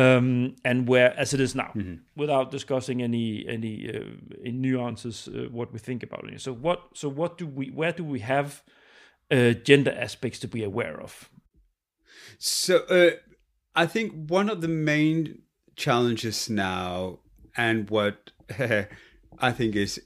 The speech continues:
Speaker 2: incredibly good, and what, uh, frustrates, uh, a lot of researchers and research managers, is that now gender analysis is consider-, considered a part of excellence.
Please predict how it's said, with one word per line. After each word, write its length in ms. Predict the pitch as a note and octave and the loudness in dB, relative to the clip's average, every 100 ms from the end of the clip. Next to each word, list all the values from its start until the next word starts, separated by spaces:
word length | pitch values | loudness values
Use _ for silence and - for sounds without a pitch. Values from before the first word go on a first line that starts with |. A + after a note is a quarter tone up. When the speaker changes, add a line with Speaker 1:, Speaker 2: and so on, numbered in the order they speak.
| - | -4
Speaker 2:
incredibly 540 | A#2 G#2 G#2+ F#2 G2 | -4 -4 -6 -4 -6
good, 340 | - G#2+ E3 - - _ | 0 2 2 0 -18 _
and 180 | A#2 A2 | 0 2
what, 240 | G#2+ G#2 - - - C#3 | 0 0 -6 -20 -6 2
uh, 560 | B2 A2 G#2+ G#2+ G#2+ | 4 4 4 4 2
frustrates, 960 | G2+ - C3 B2+ - C3 C3 C3+ - - _ B2+ | -2 -4 -2 -2 0 4 4 2 -6 -10 _ 2
uh, 300 | A#2 G#2+ F#2+ | 4 4 2
a 80 | G#2+ | 0
lot 180 | G2+ G#2 | 2 0
of 140 | F#2+ | -2
researchers 500 | A#2 - C3 A#2+ A2+ | -4 -2 -4 -4 -6
and 120 | G2+ | -4
research 300 | A2 G#2+ A2+ | -6 -8 -6
managers, 380 | A#2 G#2+ G#2 A2 - - - - | -2 0 -2 -4 -8 -18 -18 -6
is 380 | A#2+ A#2 A#2+ - | 4 4 4 0
that 240 | - A2 G#2+ | 0 0 2
now 540 | G#2 G#2 A2+ C3 C3 A2 - | 4 4 4 4 2 -2 0
gender 640 | G#2+ G#2 G2+ G2+ F#2+ - _ _ _ | 2 2 2 0 0 -4 _ _ _
analysis 720 | G2+ A2+ G2 G2 G2 G#2+ G2+ - - | -6 -2 -2 -2 -6 -6 -6 -8 -4
is 240 | C3 A2+ - | 0 0 -2
consider-, 760 | A2 G2 - G2 G2 F2+ F2 - | -4 -6 -4 -2 0 -2 -4 -6
considered 500 | A2+ G2+ G2+ G2 - | -6 -4 -2 -2 -4
a 80 | G2+ | -8
part 300 | F#2+ G2 D#2+ | -4 -6 -6
of 100 | E2+ | -10
excellence. 520 | E2 - - C3+ - | -10 -10 -10 -12 -14